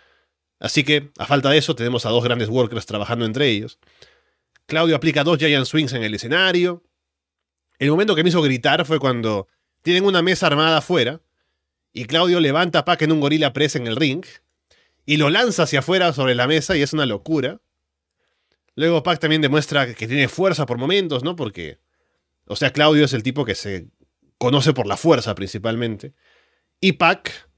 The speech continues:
eh, no tanto, pero es un tipo que es claramente fuerte también. Solo se le ve en lo físico que es alguien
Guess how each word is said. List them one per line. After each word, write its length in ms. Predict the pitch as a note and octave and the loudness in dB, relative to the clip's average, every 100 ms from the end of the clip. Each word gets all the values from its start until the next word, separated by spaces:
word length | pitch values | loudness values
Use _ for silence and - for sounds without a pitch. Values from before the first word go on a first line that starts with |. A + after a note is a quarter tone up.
| _ _ _ _ _ _ | _ _ _ _ _ _
eh, 120 | - | -2
no 160 | D3 F#3 | 0 2
tanto, 280 | E3+ G3 F#3 | 2 2 0
pero 120 | C#3 | 0
es 80 | C#3 | 0
un 100 | B2+ | 0
tipo 320 | B2+ B2 - | 0 0 -2
que 200 | F#2+ F#2+ | -6 -6
es 420 | G#2 - - - _ _ | -8 -12 -18 -20 _ _
claramente 880 | D3 C#3+ C#3 C3+ B2+ A#2+ A#2 G2 - _ _ _ _ _ | 0 2 2 0 -2 -2 -4 -4 -10 _ _ _ _ _
fuerte 480 | - G3+ G#3+ D3 A#2 | -4 2 2 2 0
también. 520 | A2 A2+ C3+ E3+ D#3 | 0 2 0 0 -6
Solo 260 | - B2 A2+ | -2 0 0
se 100 | A2+ | -2
le 100 | G#2+ | 0
ve 140 | A#2+ | 0
en 80 | A#2+ | 0
lo 80 | G#2 | 0
físico 460 | D3+ - A#2+ A2 | -2 0 -2 -2
que 140 | G2 G2+ | -2 -4
es 240 | G2+ - | -6 -10
alguien 400 | G2 A2 A2 G2 | -4 0 0 -2